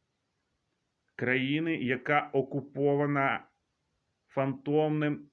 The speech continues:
псевдодержавним утворенням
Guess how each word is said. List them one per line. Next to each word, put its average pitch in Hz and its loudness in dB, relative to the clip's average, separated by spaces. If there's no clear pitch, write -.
псевдодержавним 135 0
утворенням 110 -4